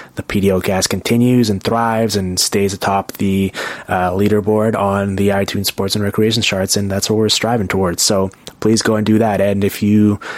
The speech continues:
haven't yet, um, the P D O cast is also available on Spotify. Uh, that's exciting news. I use Spotify a lot to listen to music, and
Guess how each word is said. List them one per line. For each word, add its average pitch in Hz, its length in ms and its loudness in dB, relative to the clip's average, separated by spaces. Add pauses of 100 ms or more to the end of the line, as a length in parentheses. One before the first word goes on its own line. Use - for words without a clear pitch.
(500)
haven't 139 400 0
yet, 104 360 0
um, 95 720 -2 (1200)
the - 80 -14
P - 160 -2
D 110 80 4
O 101 40 2
cast 104 200 0
is 110 60 0
also 104 200 0
available 107 340 2
on 107 100 0
Spotify. - 580 -4 (340)
Uh, 87 340 0
that's 87 180 -2
exciting 87 460 -2
news. 98 220 0
I 95 120 0
use 90 340 -2
Spotify 90 480 -2
a 87 60 0
lot 87 240 -2
to - 80 -4
listen 90 180 -4
to 90 60 -6
music, 92 400 -2
and 95 260 -4